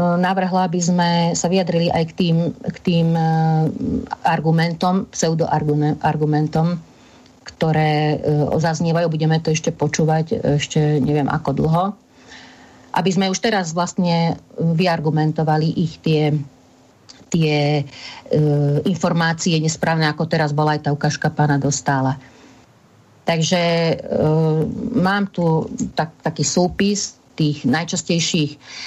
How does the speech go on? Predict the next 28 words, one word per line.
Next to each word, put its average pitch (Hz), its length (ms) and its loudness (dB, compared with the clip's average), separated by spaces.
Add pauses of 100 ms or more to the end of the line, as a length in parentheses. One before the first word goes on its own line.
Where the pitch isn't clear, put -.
(240)
argumentov, 170 1040 0
že 165 240 0
údajne 175 480 0
sa - 80 -2
porušuje, 160 400 0
to 165 80 0
sme 165 240 2
už 131 80 -4
hovorili, 156 560 0
že 165 80 0
Ústava 160 560 0
Slovenskej 160 560 0
republiky 147 400 -2
nedovoluje 143 560 -2
vytvárať 139 400 0
nátlak 147 320 0
na 139 160 0
etnickú 147 480 -2
identitu, 160 480 0
to 160 80 -2
sme 165 240 2
už 143 160 -4
v - 400 -8
podstate 156 480 0
vyargumentovali. 160 1300 0 (680)
Ale 196 160 2
napríklad, 277 540 0
e, 262 60 2